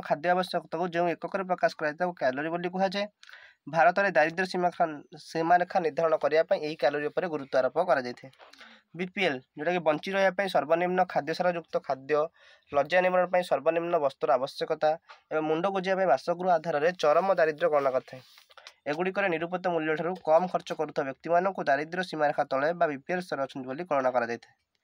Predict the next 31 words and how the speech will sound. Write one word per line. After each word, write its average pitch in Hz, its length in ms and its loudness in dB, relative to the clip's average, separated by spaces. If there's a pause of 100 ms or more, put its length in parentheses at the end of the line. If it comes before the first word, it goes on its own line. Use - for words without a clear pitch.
(260)
ତଥା 190 160 -4
ପ୍ରଚ୍ଛନ୍ନ 190 440 2
ବେକାରୀ। 139 420 -2 (140)
କୌଣସି 180 320 0
କାର୍ଯ୍ୟରେ 185 400 0
ଆବଶ୍ୟକତାଠାରୁ 180 720 0
ଅଧିକ 147 260 -4
ଶ୍ରମିକ 170 380 -2
ନିଯୁକ୍ତିକୁ 160 480 -6
ପ୍ରଚ୍ଛନ୍ନ 156 340 -2
ବେକାରୀ 175 260 -2
କୁହାଯାଏ। 180 320 0 (500)
ଏଭଳି 202 280 0
ଶ୍ରମିକଙ୍କୁ 175 380 0
ବାହାର 147 240 2
କରିଦେଲେ 151 340 -2
ମଧ୍ୟ 147 260 0
କାର୍ଯ୍ୟ 139 300 -2
ଉପରେ 156 200 -6
କୌଣସି 147 260 -6
ପ୍ରଭାବ 139 240 2 (120)
ପଡ଼ିନଥାଏ। 135 640 -4 (1300)
ବେକାର। 180 380 4 (340)
ଜଣେ 143 260 -2
କାର୍ଯ୍ୟକ୍ଷମ 151 520 0
ବ୍ୟକ୍ତି 190 240 -6
ଯଦି 180 160 -4
କୌଣସି 156 340 -4
ଉତ୍ପାଦନ 165 380 -2
କାର୍ଯ୍ୟରେ 185 280 -2
ନିୟୋଜିତ 156 280 -2